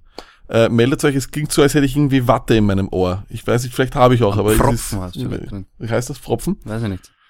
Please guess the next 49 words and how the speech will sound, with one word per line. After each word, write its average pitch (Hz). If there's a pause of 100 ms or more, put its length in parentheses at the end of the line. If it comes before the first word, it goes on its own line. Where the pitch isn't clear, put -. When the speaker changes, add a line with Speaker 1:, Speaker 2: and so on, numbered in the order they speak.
(160)
Speaker 2:
Aber 135
Speaker 1:
Es 135
ist -
Speaker 2:
es 147
ist 170
Speaker 1:
auf 151
jeden 165
Speaker 2:
so -
Speaker 1:
Fall, 180
Speaker 2:
widerlich. 127
Speaker 1:
es 139
ist 170
auf 165
jeden 180
Fall -
Speaker 2:
Pfropfen. 151
Speaker 1:
komisch 175
und 165
es 156
ist 135
urnnervig. 113
Es 107
ist 104
mega 120
nervig, 120
von 131
dem 131
her 131
musst 131
du 143
vielleicht 131
ein 131
bisschen 131
lauter 113 (360)
reden. 143
Und 147
immer 165
wieder 160
wird's 151
vielleicht 139
auch 135
dann 131
sagen, 131
dass 135
ich 131
on 127
the 135
clock -
bin. 98